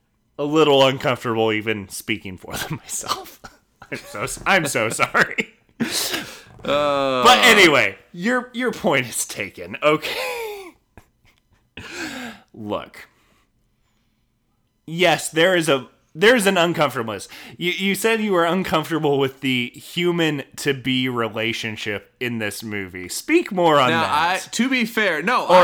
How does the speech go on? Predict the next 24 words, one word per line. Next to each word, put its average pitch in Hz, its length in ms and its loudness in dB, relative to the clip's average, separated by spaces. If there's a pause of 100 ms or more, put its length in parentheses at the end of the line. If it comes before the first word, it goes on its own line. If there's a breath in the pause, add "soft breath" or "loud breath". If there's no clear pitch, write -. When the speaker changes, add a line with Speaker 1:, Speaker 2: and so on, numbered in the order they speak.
Speaker 2:
don't 185 120 -4
Speaker 1:
or 202 40 8
not 247 280 8
Speaker 2:
even 226 120 8
care. 208 100 2
Speaker 1:
uncomfortable, 175 520 4
but 156 220 2
Speaker 2:
That's 214 200 0
Speaker 1:
<laughs> - 1300 -10
is 175 200 -4
this 196 260 0
just 196 160 6
Speaker 2:
This, - 20 -
it's 214 180 6
Speaker 1:
another 190 300 6
Speaker 2:
one - 40 -2
of - 60 -2 (120)
the - 60 -4
few 165 80 4
Speaker 1:
logical 202 680 8
Speaker 2:
things. 180 500 4
Speaker 1:
thing? 285 520 -8
<laughs> - 40 -10 (360 loud breath)
He, 294 140 4